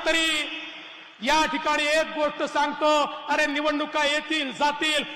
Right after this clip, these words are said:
कोणी वोट देईल देणार नाही, पण मला विश्वास आहे महामाऊलींचा आशीर्वाद आमच्या पाठीशी असेल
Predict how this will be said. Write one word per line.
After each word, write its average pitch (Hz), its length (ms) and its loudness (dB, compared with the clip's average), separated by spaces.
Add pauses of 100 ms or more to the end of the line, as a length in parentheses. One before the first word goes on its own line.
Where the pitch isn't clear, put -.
(120)
कोणी 294 180 2
वोट 277 300 2
देईल 285 320 -2
देणार 294 420 2
नाही, 294 360 2 (240)
पण 302 100 2
मला 302 220 2 (100)
विश्वास 302 520 0
आहे 302 260 4 (200)
महामाऊलींचा 302 760 2
आशीर्वाद 302 880 2
आमच्या 294 300 2
पाठीशी 294 520 0
असेल 302 540 2